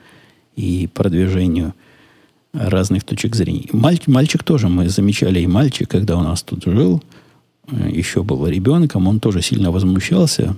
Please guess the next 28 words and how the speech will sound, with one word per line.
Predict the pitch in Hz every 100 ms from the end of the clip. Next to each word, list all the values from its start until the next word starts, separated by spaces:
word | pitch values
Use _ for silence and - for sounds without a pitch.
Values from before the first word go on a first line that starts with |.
| -
Мы, | - 110
по-моему, | 135 110 113 110
от | 107
него | - 120
узнали, | 98 95 90 87
что | 87 - 76 80 73 95 -
говорить | 87 98 98 101 95 - 131
«голубые» — | 113 98 98 117 110 87
это | 80 90
как-то | 82 95 - 92
обидно. | 98 95 76 87 - _ _
А | -
надо | 101 98 90
говорить | 92 87 101 87 87
«геи» | 98 127 110 - _ _ _ _ _ -
и, |
и, | 98 80 82 92 - 113
и |
разные | 101 107 101 95
другие | 101 101 82 73 - 98
защиты | 104 101 98 - 95 -
прав | - 101 - - - - _ _ _ _
сексуальных | - - - 104 95 98
меньшинств | 101 101 - 98 - 76
он | 85
у |
нас | 85 87
устраивал. | 92 - - 69 - 76